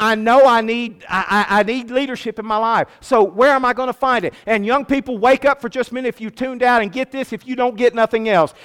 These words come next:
The dumbest thing in the world, and I know that's offensive in, in, in, in, in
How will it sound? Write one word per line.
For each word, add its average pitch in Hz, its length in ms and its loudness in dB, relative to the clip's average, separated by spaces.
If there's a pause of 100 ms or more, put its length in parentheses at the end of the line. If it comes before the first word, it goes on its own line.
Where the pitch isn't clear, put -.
(160)
The 233 180 -4
dumbest 302 720 -2
thing 311 260 0
in 302 120 -6
the 285 60 -2
world, 254 420 4
and 202 100 -4
I 285 100 0
know 277 140 0
that's 240 240 -4
offensive 220 520 -6
in, 202 180 -2
in, 202 200 -6
in, 190 300 -8
in, 190 400 -12
in 196 300 -10